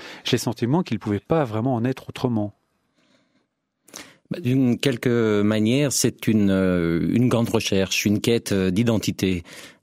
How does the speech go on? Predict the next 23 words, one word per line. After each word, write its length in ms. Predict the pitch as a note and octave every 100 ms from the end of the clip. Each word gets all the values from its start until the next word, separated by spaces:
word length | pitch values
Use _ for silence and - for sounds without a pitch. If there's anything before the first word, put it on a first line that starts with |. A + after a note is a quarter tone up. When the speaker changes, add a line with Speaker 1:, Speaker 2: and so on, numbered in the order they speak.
| F2
Speaker 2:
Euh, 300 | E2+ D#2+ E2
ayant 300 | F#2+ A2+ A#2+
grandi 500 | G#2 A2+ G#2 A2+ G2
à 180 | F#2+
Genève, 600 | F2 G2+ F2+ G2+ A#2 A2+ F#2
euh, 400 | G2+ F#2+ F#2 F2+
dans 220 | E2+ F2+
cette 320 | - F2+ E2
ville, 280 | D#2+ A2 G2
euh, 480 | F2 F2 E2+ D#2+ E2
du 100 | D#2+
bout 140 | F2 G2+
du 100 | G2+
lac, 340 | G2+ A#2 -
avec 280 | F2 F2 -
un 100 | F#2
grand-père 420 | F2 G#2 A2 G2
français, 520 | - G2 - - A#2+
je 100 | F#2+
dois 120 | F#2+
dire 220 | G2 A2+ -
que 120 | G2+
pendant 480 | - G2+ G2 F#2+